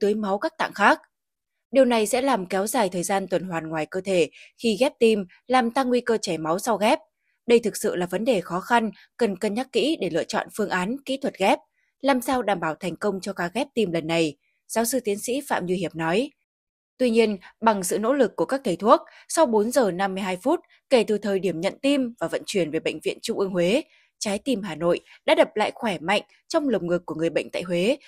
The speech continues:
vào lúc hai mươi ba giờ một phút ngày mười tám tháng bảy. Sau sáu ngày chăm sóc và hồi sức tích cực, bệnh nhân được giảm dần các thuốc trợ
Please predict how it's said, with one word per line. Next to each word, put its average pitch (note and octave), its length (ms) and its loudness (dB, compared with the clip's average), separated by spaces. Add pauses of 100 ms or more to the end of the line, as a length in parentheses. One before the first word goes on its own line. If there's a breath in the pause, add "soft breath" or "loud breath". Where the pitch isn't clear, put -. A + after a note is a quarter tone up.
(160 loud breath)
vào G#3+ 120 6
lúc E4+ 180 0
hai A#3+ 200 -6
mươi A3 120 -2
ba G3+ 180 2
giờ F3 200 -4
một D3+ 260 -6
phút E4 160 2 (280 soft breath)
ngày G#3+ 180 0
mười F3+ 220 -2
tám E3+ 240 -6
tháng F3+ 180 -8
bảy. G#3+ 280 2 (640)
Sau G#3+ 240 0
sáu F#3+ 200 -2
ngày A#3+ 160 0
chăm F#3+ 220 -4
sóc - 240 0
và A3 80 0
hồi E3 140 -2
sức - 220 -6
tích - 160 -4
cực, G3+ 160 4 (260 soft breath)
bệnh B3 140 2
nhân C#4 140 4
được G#3 140 -2
giảm E3 200 -4
dần E3+ 260 -2
các A#3 180 -6
thuốc D#4+ 200 -4
trợ - 180 0